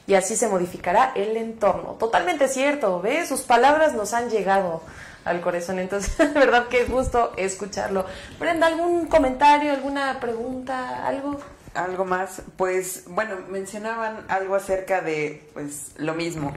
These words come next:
Speaker 2: esta cuestión de el temor a, pues, fallar y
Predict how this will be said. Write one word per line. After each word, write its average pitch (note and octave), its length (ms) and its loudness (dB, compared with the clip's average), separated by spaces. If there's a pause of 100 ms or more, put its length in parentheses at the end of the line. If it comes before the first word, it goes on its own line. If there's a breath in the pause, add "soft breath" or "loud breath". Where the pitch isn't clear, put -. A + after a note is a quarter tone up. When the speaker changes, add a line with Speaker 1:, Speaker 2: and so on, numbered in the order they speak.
(100)
Speaker 2:
esta D#3 320 -4
cuestión D3+ 440 -4
de D3 520 -4 (220)
el D3+ 440 -4
temor F3 460 2 (340)
a, C#3 680 -2 (140)
pues, D3+ 220 -2
fallar D#3 760 2
y C#3 540 -4